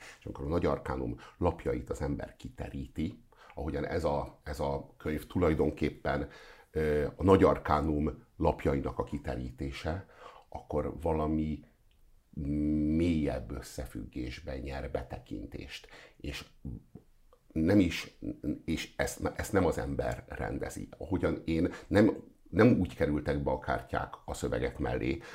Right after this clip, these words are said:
hogy itt van egy szöveg, ehhez a szöveghez kéne valami illusztráció, miről is írok itt?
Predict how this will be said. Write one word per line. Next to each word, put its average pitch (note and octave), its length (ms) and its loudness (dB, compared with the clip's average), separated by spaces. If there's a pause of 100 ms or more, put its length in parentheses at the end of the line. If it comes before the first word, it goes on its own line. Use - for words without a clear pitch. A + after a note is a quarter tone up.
(160)
hogy - 220 -2
itt F#2+ 120 2
van C#2 140 2
egy - 140 -4
szöveg, D#2 460 6 (340)
ehhez E2+ 240 8
a D#2 60 8
szöveghez D2+ 680 4
kéne D2+ 280 4
valami C2+ 320 2
illusztráció, C#2+ 1000 4 (180)
miről E2 240 8
is E2+ 180 2
írok - 360 6
itt? - 320 -4